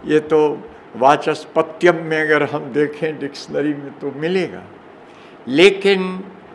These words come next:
भारत का शब्द,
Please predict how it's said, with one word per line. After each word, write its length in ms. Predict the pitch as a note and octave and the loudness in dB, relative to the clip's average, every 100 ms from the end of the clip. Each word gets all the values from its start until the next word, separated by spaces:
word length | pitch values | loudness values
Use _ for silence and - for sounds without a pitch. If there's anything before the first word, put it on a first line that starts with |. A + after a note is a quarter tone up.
| - - - - | -20 -20 -20 -14
भारत 640 | - A#2 E3+ G#3+ C4 - - | -8 6 10 10 8 0 -14
का 640 | - F#3 F3 E3 D3+ C#3 | -4 2 6 6 4 0
शब्द, 680 | A#2 - - E3+ F#2+ - D#2+ | -4 -10 -4 -4 -4 -12 -16